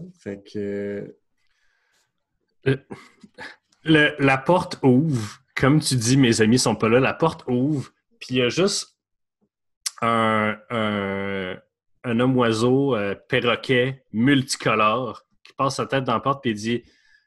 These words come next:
Speaker 2: Tenaya, hein ? Euh, c'est quoi que j'ai dit que je portais à soir ? » Il a dit, « Ah, euh, votre ensemble blanc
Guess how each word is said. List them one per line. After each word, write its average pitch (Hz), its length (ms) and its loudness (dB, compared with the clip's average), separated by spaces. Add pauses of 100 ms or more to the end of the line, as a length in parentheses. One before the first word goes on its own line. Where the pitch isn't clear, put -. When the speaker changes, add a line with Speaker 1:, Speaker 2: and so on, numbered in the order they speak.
(380)
Speaker 2:
Tenaya, 185 600 4
hein ? 269 160 0 (340)
Euh, 147 480 0 (240)
c'est - 180 -4
quoi 294 160 0
que 262 80 0
j'ai 196 100 2
dit 220 100 -6
que 233 120 0
je - 100 -6
portais 202 300 -2
à 220 100 0
soir ? » 226 460 -4 (100)
Il 127 60 -8
a - 20 -8
dit, « 127 260 -6 (460)
Ah, 123 300 -2
euh, 107 120 -6
votre 104 300 -12
ensemble 113 440 -4
blanc 110 360 -4